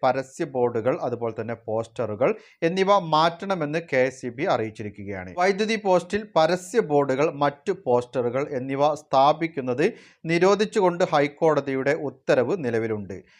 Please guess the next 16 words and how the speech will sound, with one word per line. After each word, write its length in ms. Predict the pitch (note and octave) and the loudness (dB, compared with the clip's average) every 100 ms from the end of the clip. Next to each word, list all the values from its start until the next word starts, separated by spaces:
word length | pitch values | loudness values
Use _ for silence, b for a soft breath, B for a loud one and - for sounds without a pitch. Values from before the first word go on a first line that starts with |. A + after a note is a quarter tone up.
| b - | b -2
ഊർജ്ജ 280 | D3+ D3 D#3+ | -2 0 2
വകുപ്പ് 360 | D3+ D3 D3 | 2 0 2
അഡീഷണൽ 520 | F3 C#3+ D3 - D#3 | 2 2 -2 -4 -6
ചീഫ്, 560 | D3+ - - D3+ F3 - | -6 -10 -2 -2 -2 -2
ഏഹ്, 120 | C#3+ | -2
സെക്രട്ടറിയുടെ 640 | C3 C#3 - B2+ C3 B2+ D3 | 0 -4 -2 -4 -4 -2 0
അധ്യക്ഷതയിൽ 680 | C#3 B2 D3 D3 D3 D3 | -2 -4 -6 -4 -4 -4
ചേർന്ന 380 | C#3+ - B2 B2+ | -4 0 0 2
യോഗത്തിൽ 600 | B2+ A#2+ A#2 B2 D#3 G#3+ b b b D3 | 0 0 0 -2 -2 -6 b b b 2
വൈദ്യുതി 680 | E3 F#3+ F#3 G3 A3 A3 E3 | 4 4 0 -2 -2 -4 -8
പോസ്റ്റുകളിൽ 600 | D3+ D#3 D#3 D#3 D3+ D#3 | 2 2 2 -2 0 0
സ്ഥാപിക്കപ്പെട്ടിട്ടുള്ള 1160 | E3 - C#3 C#3 C#3 D#3 D#3 C3 C3+ C3 C#3 D3 C#3+ | -2 2 4 2 0 -4 -2 -4 -4 -4 0 0 2
പരസ്യ 420 | C3+ C#3+ - F3+ | 2 0 -4 -6
ബോർഡുകൾ 580 | C3 B2 A#2+ A#2 D3+ B3 B B | 0 0 0 2 2 0 B B
സ്ഥാപിച്ചവർ 840 | - E3+ F3 G3 G#3+ G#3+ G#3+ G#3+ G3+ | 0 4 4 4 -2 0 2 4 2
തന്നെ 220 | E3 E3 | 2 2